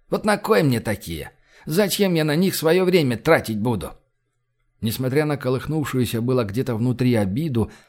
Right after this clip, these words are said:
Женьке пришлось прежде всего перед самой собой быть честной. Старший прапорщик был прав. Загоревшимся было заманчивой идеей девчонкам и впрямь неплохо бы дать отстояться, поглядеть,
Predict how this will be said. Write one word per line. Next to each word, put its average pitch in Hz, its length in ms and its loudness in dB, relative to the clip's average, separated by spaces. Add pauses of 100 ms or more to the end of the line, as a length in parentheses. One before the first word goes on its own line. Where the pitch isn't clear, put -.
(200)
Женьке 160 320 -2
пришлось 156 460 -2
прежде 151 360 0
всего 151 280 0
перед 143 280 0
самой 151 280 -2
собой 143 400 0
быть 143 200 -2
честной. 90 460 -4 (420)
Старший 123 400 -2
прапорщик 117 540 -2
был 107 220 0
прав. 101 440 -2 (600)
Загоревшимся 147 720 2
было 156 380 2
заманчивой 143 640 2
идеей 147 320 4
девчонкам 135 680 0 (280)
и 165 80 -2
впрямь 151 380 0
неплохо 135 380 0
бы 139 120 2
дать 143 400 0
отстояться, 131 800 -2 (320)
поглядеть, 147 680 2